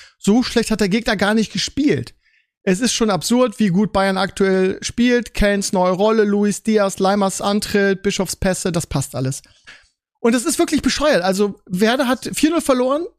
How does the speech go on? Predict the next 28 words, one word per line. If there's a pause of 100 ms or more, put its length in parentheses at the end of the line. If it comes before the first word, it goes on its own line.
(560)
und
es
ist
ein
völlig
anderer
Auftritt
gewesen,
als
Bayern
die
fünf
null
verloren
haben,
ja.
Also
Werder
hat
mutig
nach
vorne
gespielt,
hat
immer
wieder
was
versucht.